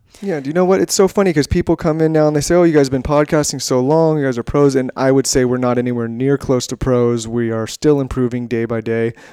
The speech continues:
week by week. There's still a ton to learn and there's still a lot to strive for. But whenever I, you know, when people say, "Oh, you know, you've been doing this for long and you guys are,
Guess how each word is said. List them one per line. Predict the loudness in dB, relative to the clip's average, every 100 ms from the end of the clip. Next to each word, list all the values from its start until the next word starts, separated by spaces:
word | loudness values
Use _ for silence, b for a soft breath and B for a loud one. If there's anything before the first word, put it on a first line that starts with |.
| B
week | -4 -4 -2
by | 0 0
week. | 0 -2
There's | -6 -6
still | -2 -2
a |
ton | -2 -6 -4 -4
to | -4
learn | -2 -2 -4
and | -4 -6
there's | -6
still | -4 -2 -2 -4 B B B
a |
lot | -2 -2
to | -2
strive | -4 -2 -2 0
for. | 0 0 -2 B B B
But | 0 0 -4 _
whenever | -6 -2 0 4 4 4 2
I, | -6 -4 -2 -4 -4
you | -6
know, | -4
when | -2
people | -2 -2
say, | -2
"Oh, | 0 0
you | 0 0
know, | -2
you've | -4
been | -4
doing | -4
this | -4
for | -4
long | -4 -4
and | -4
you |
guys | -4 -4
are, | -8